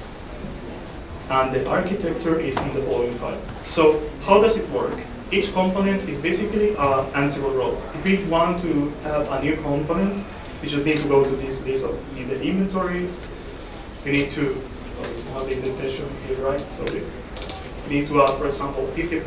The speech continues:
Etherpad, that is one of the components. And one of the things that we mentioned is to be able to deploy this again to configure the new service.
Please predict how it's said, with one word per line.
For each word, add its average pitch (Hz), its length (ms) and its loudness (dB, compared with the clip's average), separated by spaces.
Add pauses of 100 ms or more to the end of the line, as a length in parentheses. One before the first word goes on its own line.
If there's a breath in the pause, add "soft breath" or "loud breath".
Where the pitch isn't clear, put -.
Etherpad, 151 480 0
that 131 120 -2
is 127 240 -6 (340)
one 143 160 6
of 139 80 2
the - 80 -2
components. 151 680 -4 (1800)
And 135 220 -2
one 160 160 2
of 190 140 2
the 170 100 -2
things 165 200 -2
that 151 180 0
we 143 100 0
mentioned 156 380 0
is 139 120 -2 (140)
to - 160 -8
be 143 240 0
able 175 260 8
to 170 80 2
deploy 143 420 2
this 135 300 -6 (140)
again 156 380 0
to - 140 -10
configure 123 440 -6
the 127 80 0
new 131 140 -2
service. 147 500 2